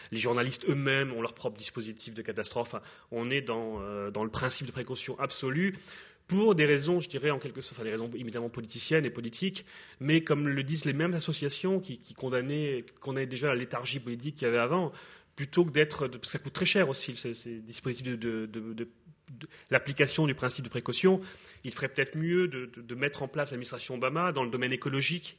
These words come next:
On sait que c'est un vrai problème à Nouvelle-Orléans, dans le domaine environnemental, dans le domaine industriel, et il y a énormément d'industries polluantes qui sont en partie responsables de la dégradation des digues, de la dégradation des dispositifs de protection de la ville.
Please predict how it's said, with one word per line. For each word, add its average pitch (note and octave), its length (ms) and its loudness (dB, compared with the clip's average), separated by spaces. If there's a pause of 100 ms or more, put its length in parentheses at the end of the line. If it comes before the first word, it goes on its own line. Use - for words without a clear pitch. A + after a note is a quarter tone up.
On A2+ 60 -12
sait - 120 -12
que - 80 -10
c'est - 100 -4
un G#2 80 0
vrai A2 120 0
problème A2+ 320 -2
à A2 60 -2
Nouvelle-Orléans, A#2 500 0 (340)
dans A#2 80 0
le G#2+ 60 -2
domaine A#2 180 0
environnemental, C3+ 680 2 (360)
dans A#2+ 100 2
le A#2+ 60 0
domaine B2+ 280 4
industriel, D3+ 880 6
et A#2 80 -4
il G#2 60 -6
y A2 80 -4
a A2+ 60 -4
énormément B2 380 -4
d'industries A#2 300 -4
polluantes D#3 520 2
qui - 80 -10
sont - 180 -6
en G#2 60 -6
partie - 340 -4
responsables B2 560 -2
de A2+ 60 -2
la G#2+ 60 0
dégradation A2 600 -2
des G#2 100 -6
digues, D3 380 0
de - 320 -16
la A2 80 -4
dégradation A2+ 560 2
des G#2+ 60 -6
dispositifs G#2 460 -10
de A2 60 -10
protection G#2+ 400 -8
de G#2+ 60 -4
la A2 100 2
ville. D#3+ 260 0